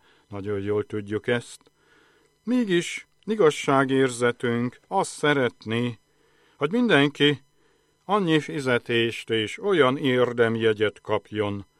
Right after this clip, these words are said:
amelyet teljesítménye alapján megérdemel. Ilyen alapbeállítottság után sokak számára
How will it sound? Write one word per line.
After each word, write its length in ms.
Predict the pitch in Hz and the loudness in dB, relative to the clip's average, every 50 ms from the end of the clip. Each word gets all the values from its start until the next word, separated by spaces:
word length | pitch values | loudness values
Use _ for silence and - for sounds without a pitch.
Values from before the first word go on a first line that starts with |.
| _ _ _ _ _ - _ | _ _ _ _ _ -20 _
amelyet 540 | - 139 113 107 104 104 107 113 - - - | -6 -4 -4 -4 -4 -2 -2 -4 -4 -6 -6
teljesítménye 1200 | - 120 113 117 110 110 107 - - - 107 101 95 _ - 101 101 101 98 101 101 98 98 95 _ _ _ - | 0 2 2 2 2 0 -2 -2 -2 -8 -8 -8 -8 _ -10 -8 -6 -6 -6 -6 -8 -8 -10 -12 _ _ _ -8
alapján 840 | - 110 107 104 107 98 - - 104 104 104 101 101 98 101 95 _ _ _ _ _ | -4 -2 -2 -2 -4 -6 -10 -12 -10 -8 -6 -6 -6 -6 -8 -10 _ _ _ _ _
megérdemel. 1000 | - 113 117 101 110 110 104 98 92 90 104 101 98 98 98 98 95 95 92 - _ _ _ _ _ _ _ _ _ _ _ _ _ _ _ _ 988 988 988 988 988 1017 988 988 988 988 988 988 988 988 _ 988 988 988 1017 1017 988 _ _ _ _ _ _ _ _ _ _ _ _ _ _ _ - | -8 -8 -8 -6 -6 -6 -6 -6 -8 -10 -8 -8 -8 -8 -8 -8 -10 -10 -14 -16 _ _ _ _ _ _ _ _ _ _ _ _ _ _ _ _ _ _ _ _ _ _ _ _ _ _ _ _ _ _ _ _ _ _ _ _ _ _ _ _ _ _ _ _ _ _ _ _ _ _ _ _ -6
Ilyen 300 | 180 220 240 190 170 202 | -2 0 2 2 2 2
alapbeállítottság 1400 | 202 202 233 202 156 131 123 120 123 117 113 110 110 117 123 - 120 113 - - - - 113 107 107 104 104 | 2 2 2 2 2 2 2 2 4 4 4 4 2 -2 -4 0 0 -2 -2 -2 -8 -6 -2 -2 -2 -2 -2
után 580 | 117 123 - - 117 117 117 123 151 165 156 _ _ _ _ _ _ _ _ _ _ | -6 -8 -4 2 4 4 4 4 2 -2 -6 _ _ _ _ _ _ _ _ _ _
sokak 380 | - - 226 - 190 151 131 | -4 -4 -2 2 2 0 0
számára 880 | - - - 131 131 139 151 151 131 113 113 117 113 117 123 139 143 | 0 -2 0 2 4 4 4 4 4 4 4 4 4 4 4 2 0